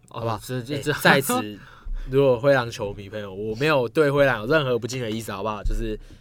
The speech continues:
Speaker 2: 你灰狼起飞指日可待，就再等一年选秀啦，好不好？
Speaker 1: <laughs>
Speaker 2: 再，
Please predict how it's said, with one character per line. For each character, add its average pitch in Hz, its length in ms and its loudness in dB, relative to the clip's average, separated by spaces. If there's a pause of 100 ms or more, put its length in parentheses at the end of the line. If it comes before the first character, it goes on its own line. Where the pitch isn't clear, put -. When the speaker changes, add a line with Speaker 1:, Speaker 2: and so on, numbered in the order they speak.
(640)
Speaker 2:
你 110 140 -12
灰 175 200 6
狼 139 240 -4 (600)
起 - 260 -6
飞 143 140 0
指 143 240 -8
日 127 80 -12
可 - 180 -20
待， - 320 -18
就 - 80 -6
再 139 180 -4
等 113 140 -8
一 101 60 -12
年 104 180 -12
选 92 180 -18
秀 101 160 -10
啦， - 200 -18
好 92 100 -20
不 98 60 -14
好？ 123 140 -10
Speaker 1:
<laughs> - 100 -20
Speaker 2:
再， 196 300 4